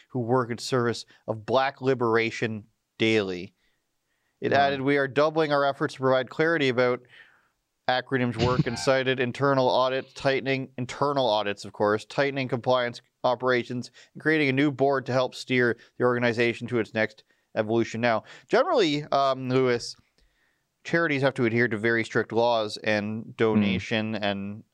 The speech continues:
Speaker 1: uh, rules and where they spend their money. It has to be completely transparent. But nobody's coming after them. They're just gonna do a nice internal audit like the mob would do. Um,
Speaker 2: Mm-hmm.
Speaker 1: <laughs> and who cares? We just wanna be more transparent. We'll make sure in the future that any time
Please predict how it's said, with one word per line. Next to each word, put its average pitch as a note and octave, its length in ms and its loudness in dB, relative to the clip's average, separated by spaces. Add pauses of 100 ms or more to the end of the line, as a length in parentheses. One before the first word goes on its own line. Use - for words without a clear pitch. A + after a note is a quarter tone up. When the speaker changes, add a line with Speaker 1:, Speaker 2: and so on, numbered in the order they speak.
Speaker 1:
uh, G2+ 240 4
rules G#2+ 400 0
and G2 220 -4
where G#2+ 160 4
they G2+ 100 2
spend G#2+ 260 0
their G2+ 120 -4
money. A2 260 0
It F#2+ 80 -2
has B2 240 -4
to - 60 -14
be A2 100 -2
completely D3 400 0
transparent. G#2+ 640 -2 (580)
But E3+ 140 0
nobody's G3 640 0
coming D3+ 300 0
after B2+ 280 2
them. A2 260 2
They're D3+ 100 2
just C#3+ 160 -10
gonna C3+ 160 -2
do C3 140 0
a - 20 2
nice A#2+ 240 0
internal A#2+ 480 0
audit G#2+ 320 2
like A2+ 180 -2
the A#2 60 -6
mob G#2+ 400 0
would G#2+ 120 -2
do. A2+ 340 0 (520)
Um, A2 580 0
Speaker 2:
Mm-hmm. - 540 -2 (240)
Speaker 1:
<laughs> - 220 -18
and G3+ 200 2
who - 80 -2
cares? C4+ 280 0
We G3+ 100 2
just A#3+ 180 -2
wanna A#3 200 2
be G3+ 100 2
more F#3 160 2
transparent. D3 640 -2 (100)
We'll G3 100 2
make B3 140 2
sure A3+ 180 0
in G#3 60 -2
the F3+ 80 -4
future D#3 520 0 (160)
that C#3 120 2
any E3+ 240 2
time D3 460 -2